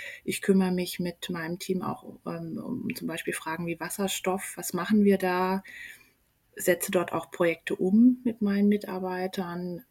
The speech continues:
Beim Thema Geothermie schauen wir uns an,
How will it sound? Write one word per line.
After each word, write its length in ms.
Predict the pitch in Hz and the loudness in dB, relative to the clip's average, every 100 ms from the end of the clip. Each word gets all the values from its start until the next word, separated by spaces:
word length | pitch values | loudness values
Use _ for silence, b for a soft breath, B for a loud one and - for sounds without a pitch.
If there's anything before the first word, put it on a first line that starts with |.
| - | -14
Beim 260 | 165 160 - | -12 -10 -8
Thema 340 | 175 170 160 | -6 -6 -8
Geothermie 960 | - 180 208 202 202 190 190 190 190 190 | 0 6 6 6 2 4 6 6 4 2
schauen 360 | 185 175 175 | -6 -6 -6
wir 160 | 175 185 | -6 -6
uns 240 | 170 - | -6 -6
an, 280 | 175 175 | -6 -6